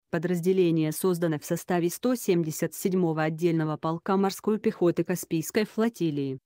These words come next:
рассказали "Известиям" в Минобороны. В составе этой воинской части был организован разведывательный батальон, в мотострелковых и танковых полках обычно по штату разведрота. Одна из рот разведбата специального назначения.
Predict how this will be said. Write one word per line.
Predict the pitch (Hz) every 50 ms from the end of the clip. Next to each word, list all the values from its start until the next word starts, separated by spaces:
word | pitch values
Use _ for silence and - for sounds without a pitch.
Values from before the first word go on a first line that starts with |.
| _ -
рассказали | 180 180 185 - - 202 185 180 180 170 170 170 180 185
"Известиям" | 170 160 180 202 185 - - - 165 156 160 160
в | 151
Минобороны. | 165 175 170 170 165 156 170 170 165 165 156 143 135 135 131 - _
В | - -
составе | - 190 190 - - 208 185 175 170 170 165
этой | 160 - 175 180
воинской | 165 180 180 170 151 143 147 - - 156 151
части | - - 226 233 247 233 - 233
был | 190 170 208 226 208
организован | 196 190 190 196 196 202 208 196 185 220 214 202 190 185
разведывательный | 180 175 175 175 175 180 170 160 165 156 156 - 180 165 165 165 160
батальон, | 151 165 156 151 160 160 170 175 220 247 269 269 277 - _ _ -
в | 190 175 185
мотострелковых | 190 180 - 156 - - - 220 214 202 - - 208 196 180 147 - -
и | - 190
танковых | - 190 175 165 165 - - 156 156 156 -
полках | - 175 190 - - 160 151 -
обычно | 170 165 165 170 - - - 175
по | 170 - 185
штату | - - - 180 170 - - 170
разведрота. | 165 165 160 165 180 170 156 160 160 151 147 - - 127 127 - _ _ _ _ _ _ _ _ _ _ _ _
Одна | - 165 165 160 170 170 160 160
из | 156 156
рот | 160 165 160 -
разведбата | 180 175 170 175 170 170 165 170 180 226 262 262 - 196
специального | - - - 156 - - 180 202 233 233 190 165 160 156
назначения. | 165 160 156 165 165 160 - - - 180 160 151 147 139 139 139